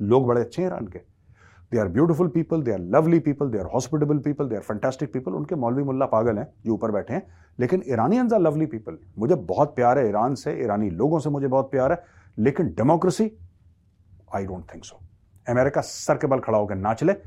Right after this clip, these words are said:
वो डेमोक्रेसी नहीं बनेगी। तो दोस्तों, यहां पे हमारा होता है आज का शो खत्म।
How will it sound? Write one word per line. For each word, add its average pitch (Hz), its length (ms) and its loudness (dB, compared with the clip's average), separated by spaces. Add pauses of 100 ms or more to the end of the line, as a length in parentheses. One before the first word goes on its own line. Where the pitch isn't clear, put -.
(200)
वो 175 80 4
डेमोक्रेसी 95 720 -4
नहीं 85 240 -10
बनेगी। - 600 -8
तो 123 60 -2
दोस्तों, 175 280 4
यहां 123 360 2
पे 156 160 2
हमारा 110 320 2
होता 98 540 0
है 139 240 -2
आज 101 240 -2
का - 160 -4
शो 107 280 -4
खत्म। 107 440 0